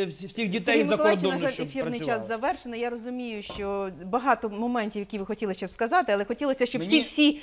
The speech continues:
Speaker 2: ваші намагання і старання були задіяні саме в парламентській роботі, і, зокрема, на тій посаді, яку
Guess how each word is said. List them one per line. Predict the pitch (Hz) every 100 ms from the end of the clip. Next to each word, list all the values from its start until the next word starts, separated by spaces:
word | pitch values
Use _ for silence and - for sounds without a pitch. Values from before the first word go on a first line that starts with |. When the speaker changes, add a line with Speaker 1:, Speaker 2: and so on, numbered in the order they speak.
| - -
Speaker 2:
ваші | 214 269 269 240
намагання | 240 247 254 262 226
і | 208 214
старання | - 240 349 226
були | 190 208 254
задіяні | 220 214 247 240 220
саме | 214 226
в | 208
парламентській | 233 240 220 208 226
роботі, | 220 233 311 -
і, | 208
зокрема, | 220 247 262 254
на | 226 262
тій | 254 254
посаді, | 247 240 285 233
яку | 220 208 247